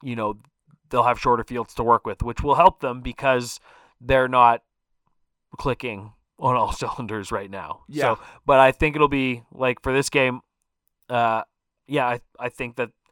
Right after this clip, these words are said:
Speaker 1: the Falcons can cover that six and a half. So, for those reasons.
Speaker 2: Yeah, you said
Speaker 1: Yeah.
Speaker 2: pretty much everything I kinda wanted to say. I'm on the Falcons as well.
Speaker 1: Really?
Speaker 2: Um,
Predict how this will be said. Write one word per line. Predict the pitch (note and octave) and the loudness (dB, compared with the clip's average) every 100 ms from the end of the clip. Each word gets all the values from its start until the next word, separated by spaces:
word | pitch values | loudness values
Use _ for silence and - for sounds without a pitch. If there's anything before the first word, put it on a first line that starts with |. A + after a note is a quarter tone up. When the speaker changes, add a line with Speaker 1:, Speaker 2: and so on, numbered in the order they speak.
| _ - | _ -16
Speaker 1:
the | C3+ | -4
Falcons | C3 A#2+ A#2+ G#2+ - | -2 -2 -6 -14 -14
can | A#2 | -16
cover | - A2 G#2 | -6 -4 -4
that | G2+ E2+ - | -8 -10 -14
six | G2 E2+ | -18 -18
and | |
a | E2 | -18
half. | - - | -18 -18
So, | - F#2 E2+ _ _ _ _ _ _ _ _ _ _ | -16 -14 -16 _ _ _ _ _ _ _ _ _ _
for | D3 | -6
those | G#2+ F#2 | -6 -8
reasons. | C#2+ - - - _ | -14 -20 -20 -20 _
Speaker 2:
Yeah, | E3+ - D3+ | -10 -10 -8
you | G#3 | -8
said | - G3+ C#3+ | 0 0 0
Speaker 1:
Yeah. | |
Speaker 2:
pretty | E3+ D3+ | -4 -4
much | C#3+ | 0
everything | C#3 D3 C3+ B2+ | 2 2 0 -2
I | A#2 A#2 D#3+ | -2 0 0
kinda | - B2+ G#2 | -2 -6 -4
wanted | G#2 G2 F#2 | -6 -10 -16
to | |
say. | - F2+ | -12 -8
I'm | B2 | -4
on | C#3+ | -4
the | A#2 | -2
Falcons | B2 B2+ A2 | -4 -4 -8
as | G#2+ | -18
well. | G2+ B2 C#3+ | -6 -6 -2
Speaker 1:
Really? | G3+ D4 A3 C#3 | 2 6 6 6
Speaker 2:
Um, | B2+ B2+ | 2 0